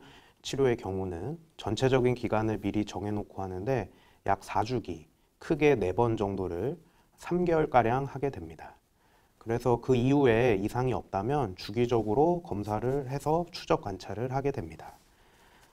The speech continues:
또 항암 치료와 방사선 치료를 같이 할 때에는 방사선 치료 기간 동안에 항암 치료는 항암 치료 스케줄 그대로 이제 같이 진행을 하게 됩니다.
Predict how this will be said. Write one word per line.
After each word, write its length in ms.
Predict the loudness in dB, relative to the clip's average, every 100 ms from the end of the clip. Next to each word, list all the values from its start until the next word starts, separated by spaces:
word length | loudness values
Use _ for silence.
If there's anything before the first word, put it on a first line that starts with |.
| _ _ 0
또 420 | 4 6 6 6 4
항암 300 | 6 6 6
치료와 640 | 4 6 10 10 8 4 -4 -10
방사선 480 | -2 2 2 2 0
치료를 340 | 2 2 2
같이 320 | 0 -4 -8
할 140 | -2 -2
때에는 560 | 2 0 2 0 0 -4 -20 _ _ -14
방사선 640 | -4 2 2 4 2 0
치료 280 | -2 -2 -2
기간 320 | -2 -2 -2
동안에 640 | 0 0 0 0 0 -2 -4 -20 -20 _
항암 360 | -2 2 4
치료는 600 | 2 4 4 4 2 0
항암 280 | 2 2 2
치료 300 | 0 0 2
스케줄 440 | 2 0 -2 0 -2
그대로 640 | 0 2 2 4 2 0 -20 -20 -10
이제 200 | -4 -4
같이 480 | -4 -8 -4 -2 -2
진행을 440 | -2 -4 -2 -2
하게 240 | -4 -4 -4
됩니다. 480 | -4 -10 -8 -10